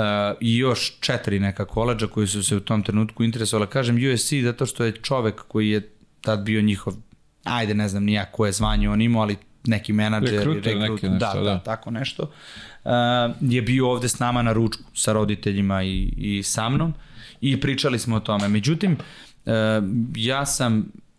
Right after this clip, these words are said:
Speaker 1: malo pre toga upoznao svoju sadašnju,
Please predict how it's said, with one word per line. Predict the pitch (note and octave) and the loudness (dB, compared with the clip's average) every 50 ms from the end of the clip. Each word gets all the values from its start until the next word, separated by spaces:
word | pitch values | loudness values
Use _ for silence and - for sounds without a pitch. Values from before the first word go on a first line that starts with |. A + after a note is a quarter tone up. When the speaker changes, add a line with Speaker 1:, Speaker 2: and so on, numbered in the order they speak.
| _ _ | _ _
Speaker 1:
malo | - A#2+ A#2+ A#2+ A#2+ A#2+ C3 D3+ F#3 F3+ D#3 C3+ A#2 | -4 0 2 4 4 4 4 2 2 0 0 -2 -2
pre | - - C3+ C#3 B2+ A2+ | -2 -2 0 0 0 0
toga | - - A2+ A#2 A#2 G#2+ G#2+ G#2 G2 F#2+ F#2 - - - | 0 0 0 0 0 0 0 0 -2 -2 -4 -8 -4 0
upoznao | B2+ B2 A2+ - A2+ G2+ G2+ A2 G2+ | 0 0 2 2 0 0 2 2 2
svoju | G2 - - A2 A2 G#2 G2+ G2+ G2 | 2 2 2 2 2 2 2 0 0
sadašnju, | - - G#2+ G#2+ G#2 G#2+ G#2 - - G#2+ G#2 G2+ G2 - | 0 0 0 0 0 0 0 0 2 4 4 4 2 0